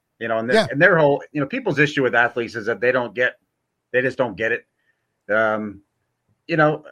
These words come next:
Speaker 1: for whatever, it certainly doesn't look like spring training is gonna happen. Um, and I think they said the drop that, you know, if by March first they're not playing spring training games, they're probably not gonna play regular season. That would be a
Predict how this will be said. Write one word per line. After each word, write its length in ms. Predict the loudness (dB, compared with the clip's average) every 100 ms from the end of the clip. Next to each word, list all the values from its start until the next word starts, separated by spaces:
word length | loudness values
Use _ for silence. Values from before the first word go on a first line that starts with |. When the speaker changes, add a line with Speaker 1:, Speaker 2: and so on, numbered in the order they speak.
| -20 -14
Speaker 1:
for 100 | -2
whatever, 280 | 0 2 2
it 280 | 0 -2 0
certainly 240 | 2 2
doesn't 180 | 2 2
look 140 | 2
like 180 | 2 0
spring 300 | -4 -4 -2 0
training 240 | 0 0
is 60 | 0
gonna 180 | -2 0
happen. 360 | -2 -2 -8 _ _ _ _ _
Um, 420 | -2 -2 -2 -8 -12 -6
and 100 | -4
I 80 | -2
think 200 | -2 -2
they 100 | 0
said 240 | 0 -2
the 80 | -2
drop 380 | 2 2 2 -2
that, 200 | -2 -2
you 80 |
know, 120 | -4 -4
if 160 | -2
by 120 | 0 4
March 280 | 4 2
first 240 | 2 0 2
they're 80 | 0
not 160 | 0
playing 200 | 0 -2
spring 260 | -2 -4 -2
training 320 | -2 -2 -2
games, 200 | -4 -8
they're 80 | -4
probably 220 | -2 0
not 160 | -2 -4
gonna 140 | -6
play 220 | -4 -2
regular 380 | 0 0 -2 -6
season. 220 | -10 -2
That 100 | -2
would 80 | 0
be 140 | -2
a 80 | -2